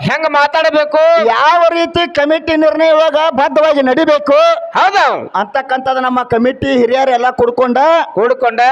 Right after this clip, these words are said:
Speaker 2: ಕೆಲವೊಂದು ನಿಯಮಗಳನ್ನ ಬರ್ಕೊಂಡ
Speaker 1: ಹೌದೌದು.
Speaker 2: ಬಂದದ್ದಾಗ್ಯದ ತಮ್ಮ.
Speaker 1: ಆಗಲ್ರಿಪ್ಪ.
Speaker 2: ಹೌದಲ್ಲ? ಅದಕ್ಕ ಹೆಂಗಪ್ಪ ಅಂತ ಕೇಳಿದ್ರ,
Speaker 1: ಯಾವ ರೀತಿರಿಪ್ಪ?
Speaker 2: ಇವತ್ತಿನ ದಿವಸ ಹದಿನೆಂಟು ಪರ ಅಂದಾಗ ತಮ್ಮ,
Speaker 1: ಹಾ, ಹಾ.
Speaker 2: ಒಳ್ಳೇದು ಬರ್ದಾರ, ಕೆಟ್ಟದ್ದು ಬರ್ದಾರ.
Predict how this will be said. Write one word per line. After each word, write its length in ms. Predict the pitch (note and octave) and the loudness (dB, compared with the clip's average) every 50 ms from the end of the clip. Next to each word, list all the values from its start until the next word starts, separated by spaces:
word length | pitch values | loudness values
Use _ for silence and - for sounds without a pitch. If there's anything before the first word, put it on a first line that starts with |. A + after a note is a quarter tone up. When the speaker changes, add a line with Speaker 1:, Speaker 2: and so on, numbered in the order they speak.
| C#4+ D4 C#4 B3 - - - | 2 2 0 -2 -2 -6 -6
Speaker 2:
ಕೆಲವೊಂದು 440 | - G3+ G3 G3+ G3+ G#3+ G#3 G3 F#3 | -4 -2 0 0 0 -2 -2 -2 -2
ನಿಯಮಗಳನ್ನ 580 | E3+ D#3+ E3 F#3 G#3+ A3 G#3+ G3 F#3+ F#3+ G3 | 0 0 0 0 0 0 0 -2 -2 -2 -2
ಬರ್ಕೊಂಡ 420 | F#3+ D3+ C#3+ D3+ - - E3+ E3+ E3+ | -2 -2 -4 -6 -4 -6 -4 -4 -4
Speaker 1:
ಹೌದೌದು. 480 | D3 B2+ - - _ _ _ _ - | -4 -6 -8 -16 _ _ _ _ -6
Speaker 2:
ಬಂದದ್ದಾಗ್ಯದ 600 | C#3 E3+ G#3+ C4+ B3+ A3+ F3 D3+ C#3+ D3+ B2+ A2 - | -4 -2 -2 -2 -2 -2 -2 -2 -2 -2 -2 -2 -4
ತಮ್ಮ. 300 | C3 C3 A#2+ G#2+ A2+ - _ _ _ - | -4 -4 -4 -6 -8 -12 _ _ _ -8
Speaker 1:
ಆಗಲ್ರಿಪ್ಪ. 480 | C#3 F3+ A3 G#3+ G#3+ G3 F#3+ F3+ F#3 D#3+ C#3+ C3+ - _ - | -6 -4 -4 -4 -4 -4 -4 -4 -4 -4 -8 -8 -8 _ -4
Speaker 2:
ಹೌದಲ್ಲ? 220 | D3+ D#3 E3 F3+ F#3 E3 - - - - _ _ _ _ _ _ _ _ _ _ - | -2 -2 0 0 -2 -2 -4 -8 -14 -20 _ _ _ _ _ _ _ _ _ _ -6
ಅದಕ್ಕ 220 | D3 F3 F#3 G#3 | -6 -4 -2 -2
ಹೆಂಗಪ್ಪ 400 | G#3+ F#3+ F3+ G3+ G#3+ G#3+ G#3+ G#3+ | -2 -2 -2 -2 -4 -4 -2 -2
ಅಂತ 140 | G#3 G3+ G3+ | -2 -2 -2
ಕೇಳಿದ್ರ, 320 | F#3+ G3+ G3+ F#3+ F#3 F#3 G#3 G#3+ - G#3 - G3+ | -4 -2 0 0 2 2 2 0 0 -2 -4 -4
Speaker 1:
ಯಾವ 200 | F#3+ A3+ C4+ C#4 | -2 -2 0 0
ರೀತಿರಿಪ್ಪ? 460 | C4 C4 C4 B3+ B3 B3 A#3+ - A3+ G3+ - - - D#3 | 0 0 0 -2 -2 -2 -2 -2 -4 -6 -6 -4 -2 0
Speaker 2:
ಇವತ್ತಿನ 380 | E3+ F#3 G3+ G#3+ G#3 G#3 F#3+ | 0 2 0 0 -2 -2 0
ದಿವಸ 200 | G#3 A3+ A3+ A3 | 0 0 0 0
ಹದಿನೆಂಟು 500 | G#3 F#3 F#3+ F#3 G#3 A3+ A#3 A3+ B3 - | 0 0 0 0 0 -2 -2 -4 -4 -2
ಪರ 100 | A#3 G#3+ | -2 -2
ಅಂದಾಗ 220 | G#3+ G#3+ G#3+ G#3 G3+ | -2 -2 -2 -4 -2
ತಮ್ಮ, 240 | G#3 G3 F#3 G3+ G#3 G#3 - - - - - | -2 -2 -2 -2 -2 -4 -4 -6 -10 -12 -6
Speaker 1:
ಹಾ, 140 | D3 G3+ A#3 | -4 -4 -2
ಹಾ. 300 | G3 G3+ F3 C#3 - - F#3 | -2 -4 -4 -6 -6 -4 -2
Speaker 2:
ಒಳ್ಳೇದು 440 | G#3+ A#3+ B3 C4+ D4 - - D4 - | 0 0 2 0 0 0 0 0 0
ಬರ್ದಾರ, 300 | C#4 C#4 C4+ C4+ C4 C4+ | -2 -2 -2 0 0 0
ಕೆಟ್ಟದ್ದು 440 | C4+ C4+ A#3+ A3+ A3+ B3 A#3 G#3+ A#3 | 0 0 -2 -2 0 -2 -2 0 0
ಬರ್ದಾರ. 320 | G3+ G#3+ G3+ F#3 G3+ G3+ | -2 -2 -2 0 0 0